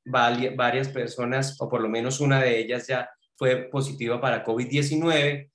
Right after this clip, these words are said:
su esquema está actualizado excepto el, el de influenza, y por lo demás es un niño que no tiene antecedentes clínicos importantes. Entonces,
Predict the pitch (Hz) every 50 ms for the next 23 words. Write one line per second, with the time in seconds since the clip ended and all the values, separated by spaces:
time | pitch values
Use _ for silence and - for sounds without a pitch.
0 | _ _ - - 123 - - - 143 135 131 131 135 135 135 139 - 131 120 -
1 | - - 139 135 123 120 123 120 120 123 - 139 135 139 - 139 135 139 135 -
2 | _ _ _ _ _ _ - 139 123 120 117 117 120 117 - - 135 117 110 117
3 | 117 113 - 139 143 165 180 175 165 156 147 - 165 160 160 - - _ _ _
4 | - _ - 190 202 214 208 - 180 175 165 156 156 151 143 143 139 143 143 143
5 | 170 - - 175 165 170 165 160 160 165 165 160 - - _ _ _ _ _ -
6 | 147 143 135 127 127 131 135 135 156 156 156 147 139 135 127 120 - 123 117 123
7 | 117 113 110 107 - 120 127 - - - 135 131 127 131 131 123 117 127 117 107
8 | 107 - 107 - - - - 110 104 - - - - - - _ _ _ - -
9 | - - 123 123 120 139 139 139 139 139 165 170 165 165 - - - _